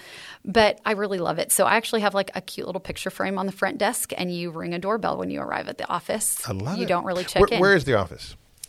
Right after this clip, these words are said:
Speaker 1: So my office is actually directly behind the Prince of Peace Catholic School off of Plano Parkway.
Speaker 2: Plano Parkway, that's right.
Speaker 1: Their baseball backstop.
Speaker 2: Yep.
Speaker 1: So the front door for my office looks out at the baseball field, which is
Speaker 2: Yeah,
Speaker 1: kinda fun.
Speaker 2: yeah.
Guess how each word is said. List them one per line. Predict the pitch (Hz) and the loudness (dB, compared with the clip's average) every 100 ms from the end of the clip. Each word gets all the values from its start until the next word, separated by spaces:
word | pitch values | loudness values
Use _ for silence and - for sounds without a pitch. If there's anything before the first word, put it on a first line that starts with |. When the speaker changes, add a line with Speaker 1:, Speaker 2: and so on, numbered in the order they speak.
| - | -2
Speaker 1:
So | - 247 226 - - - | 6 6 6 -2 -14 0
my | 247 | 2
office | - 262 302 285 | 6 6 6 0
is | 247 | 0
actually | - 202 - 214 | 2 2 2 -2
directly | 185 190 175 208 269 262 | 0 0 4 4 2 2
behind | 240 208 202 196 196 - | 2 0 0 0 -2 -4
the | - 185 | -2 -2
Prince | - 226 233 | -2 -2 -2
of | 226 | -4
Peace | 202 190 | -6 -6
Catholic | - - 254 247 165 - | -4 6 6 6 -4 -2
School | - 170 190 185 - | -2 -2 -2 -4 -8
off | 175 175 | -10 -6
of | 180 - | -8 -10
Plano | - 190 185 175 | -8 -4 -4 -4
Parkway. | - 151 - 131 | -4 -4 0 0
Speaker 2:
Plano | 110 | 0
Parkway, | - 202 - 120 | 0 -4 -4 -6
that's | 110 165 | -4 2
right. | |
Speaker 1:
Their | 196 202 208 175 | 4 4 2 -2
baseball | 196 190 - 196 185 - | -2 -2 0 0 0 -2
backstop. | - 151 - - - - - | -4 -4 -4 -4 -6 -6 -4
Speaker 2:
Yep. | 190 | -2
Speaker 1:
So | 180 | -2
the | 170 | -2
front | - - 262 | -6 0 2
door | 262 247 | 4 0
for | 240 | 2
my | 240 | 0
office | 214 220 208 - | 0 -2 -2 -2
looks | 180 185 | 0 0
out | 175 | 0
at | |
the | - | -4
baseball | - - - | -10 -10 -10
field, | - - | -8 -8
which | 190 | -4
is | 127 | -4
Speaker 2:
Yeah, | 208 | -2
Speaker 1:
kinda | 202 | -4
fun. | - - 156 - | -4 -8 -8 -8
Speaker 2:
yeah. | 135 185 | -6 -6